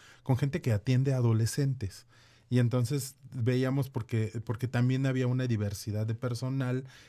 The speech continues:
en diferentes partes del estado de Veracruz,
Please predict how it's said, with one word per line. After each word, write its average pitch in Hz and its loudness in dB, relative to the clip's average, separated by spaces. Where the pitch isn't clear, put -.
en 107 2
diferentes 117 0
partes 113 -4
del 101 -2
estado 110 -2
de 120 0
Veracruz, 131 -2